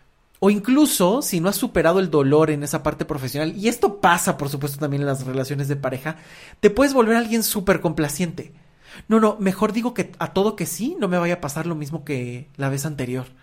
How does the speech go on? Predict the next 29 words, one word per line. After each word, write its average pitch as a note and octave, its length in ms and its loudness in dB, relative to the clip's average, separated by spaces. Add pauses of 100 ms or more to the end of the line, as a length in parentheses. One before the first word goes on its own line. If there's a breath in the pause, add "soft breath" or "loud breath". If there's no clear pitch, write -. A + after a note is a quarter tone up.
(580 loud breath)
Y D3+ 60 -2
en D#3+ 60 0
el D#3+ 120 -2
trabajo D#3 280 0
a G3+ 40 0
lo E3 80 -2
mejor D3+ 200 -4
hasta D#3+ 240 -4
te C#3+ 120 -4
quedas D#3 320 0
horas D3 300 -4
extras, C3+ 920 -4 (360 loud breath)
y E3 100 0
entonces E3 360 -4
estás D#3+ 360 -4
todo E3+ 120 0
el D3+ 140 -2
tiempo D3+ 400 -4
tratando D#3 560 -2
de E3 80 -4
evitar D3 540 -2
ese E3 240 -6
fracaso D3 680 -6
del D3 200 -2
que C#3+ 100 -4
no D3 200 0
has D#3+ 120 -2
podido D3 400 -4
superar C3 640 -6